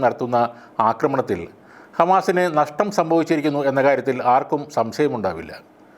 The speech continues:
പല കമാൻഡർമാരും കൊല്ലപ്പെട്ടിരിക്കാനും സാധ്യതയുണ്ട്. ഹെലികോപ്റ്ററും ഡ്രോണുകളും വഴി കൃത്യം തെറ്റാതെ റോക്കറ്റുകൾ വിക്ഷേപിക്കുന്നതുൾപ്പെടെ ഖസാം ബ്രിഗേഡുകളുടെ കമാൻഡർമാരെ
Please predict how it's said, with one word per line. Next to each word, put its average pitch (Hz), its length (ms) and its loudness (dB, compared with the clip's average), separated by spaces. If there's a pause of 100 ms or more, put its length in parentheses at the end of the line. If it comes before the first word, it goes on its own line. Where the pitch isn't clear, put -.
(540)
പല 165 180 4 (120)
കമാൻഡർമാരും 151 680 2 (100)
കൊല്ലപ്പെട്ടിരിക്കാനും 139 800 0
സാധ്യതയുണ്ട്. 101 500 -2 (840)
ഹെലികോപ്റ്ററും 185 640 2 (160)
ഡ്രോണുകളും 170 540 2
വഴി 120 180 0 (140)
കൃത്യം 196 340 -2
തെറ്റാതെ 160 380 2 (180)
റോക്കറ്റുകൾ 165 420 0 (140)
വിക്ഷേപിക്കുന്നതുൾപ്പെടെ 135 840 -2 (640)
ഖസാം 190 340 2
ബ്രിഗേഡുകളുടെ 156 580 2
കമാൻഡർമാരെ 147 640 2